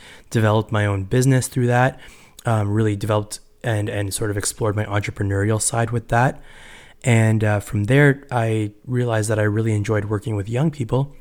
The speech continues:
And so I applied over to Teachers College, happened to get accepted, and here we are six years later, teaching high school business and social studies.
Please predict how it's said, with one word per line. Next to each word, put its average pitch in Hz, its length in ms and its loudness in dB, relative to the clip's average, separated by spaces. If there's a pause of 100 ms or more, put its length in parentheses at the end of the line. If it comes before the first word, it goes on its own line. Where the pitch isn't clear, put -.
(240)
And 117 160 -4
so 110 260 -2
I 107 120 -4
applied 143 600 2 (400)
over 113 340 4
to 107 300 -4
Teachers 151 340 0
College, 190 420 2 (580)
happened 147 440 6
to 123 160 0
get 120 160 0
accepted, 143 520 -2
and 123 280 -2
here 127 180 -4
we 123 140 0
are 117 180 0
six - 320 -4
years 113 220 2
later, 98 380 -4 (760)
teaching 113 300 0
high 101 180 0
school 101 420 -2 (380)
business 123 460 4
and 107 240 -4
social 104 360 -2
studies. 92 520 -8